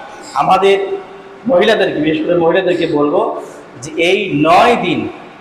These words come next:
এই নয় দিন অন্তত পক্ষে কিছু সাদাকা করার জন্য বলবো। সাদাকা এক টাকা হোক, দুই টাকা হোক, পাঁচ টাকা হোক, সামর্থ্য অনুযায়ী মহিলারা কিছু দান করবে। এই মহিলারা দান করার মধ্যে কিছু ফায়দা আছে। যখন কোনো মহিলা এই নয় দিনের ভিতরে দান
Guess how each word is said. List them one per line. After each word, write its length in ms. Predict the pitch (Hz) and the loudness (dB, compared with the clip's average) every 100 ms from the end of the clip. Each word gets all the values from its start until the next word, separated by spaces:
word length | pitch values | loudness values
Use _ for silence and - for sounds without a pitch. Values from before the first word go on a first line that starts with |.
| - - - - - - | -20 -20 -20 -20 -20 -6
এই 120 | 160 | -2
নয় 260 | 175 214 226 | 4 4 4
দিন 280 | 180 151 - - - - - | 2 -2 -2 -6 -18 -20 0
অন্তত 600 | 175 202 196 220 226 220 | 4 4 2 2 2 2
পক্ষে 320 | 220 180 202 202 | 2 0 0 -2
কিছু 220 | 196 - | 0 0
সাদাকা 320 | 180 165 160 | 0 0 0
করার 260 | 151 143 - | 0 -2 -2
জন্য 140 | - | -4
বলবো। 200 | - - - - - | -6 -10 -14 -18 -18
সাদাকা 600 | - 180 185 185 170 120 - - - | -2 0 2 4 2 2 -2 -10 -4
এক 220 | 170 180 - | 0 0 -2
টাকা 180 | 180 180 | 0 2
হোক, 260 | 185 185 | 2 2
দুই 160 | 170 160 | 0 0
টাকা 200 | 165 165 | 2 2
হোক, 120 | 175 | 4
পাঁচ 180 | 175 165 | 2 0
টাকা 140 | - | 0
হোক, 100 | 170 | -2
সামর্থ্য 480 | - 165 190 214 202 | 0 0 0 -2 -2
অনুযায়ী 280 | 190 185 190 | -2 2 2
মহিলারা 400 | 180 165 175 175 | 2 2 4 2
কিছু 280 | 175 - 214 - - - - - | 0 -2 -2 -2 -12 -18 -18 -4
দান 180 | 139 143 | -2 0
করবে। 200 | 120 - - - - - | -2 -2 -8 -12 -12 -4
এই 180 | 175 | -2
মহিলারা 380 | 175 190 214 214 | 2 2 2 4
দান 240 | 202 180 175 | 4 2 2
করার 280 | 180 180 | 2 2
মধ্যে 200 | 180 175 | 2 0
কিছু 180 | 180 175 | 0 0
ফায়দা 300 | 151 139 135 | 2 2 2
আছে। 220 | 123 - - - - - - | 2 0 -10 -16 -18 -10 -4
যখন 240 | 147 180 | 0 0
কোনো 180 | 180 180 | 2 2
মহিলা 340 | 165 170 185 | 2 0 0
এই 300 | 190 165 170 | 0 -2 -2
নয় 300 | 160 165 185 175 | 2 2 2 0
দিনের 240 | 190 190 | -2 -2
ভিতরে 260 | 156 170 165 | -4 -2 0
দান 220 | 147 143 | 0 0